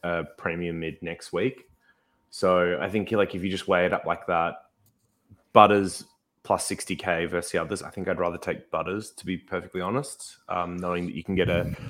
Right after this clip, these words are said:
like, next week, do you wanna be in the situation where you're weighing up Merrett versus, uh, like,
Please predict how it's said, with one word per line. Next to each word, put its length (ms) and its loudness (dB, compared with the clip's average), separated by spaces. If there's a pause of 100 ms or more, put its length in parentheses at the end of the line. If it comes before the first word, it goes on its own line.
(100)
like, 240 6
next 280 8
week, 220 10
do 60 2
you 40 8
wanna 120 8
be 140 8
in 100 4
the 40 0
situation 480 2
where 120 4
you're 100 4
weighing 300 2
up 200 -4
Merrett 440 0
versus, 500 0 (1080)
uh, 260 2
like, 300 -4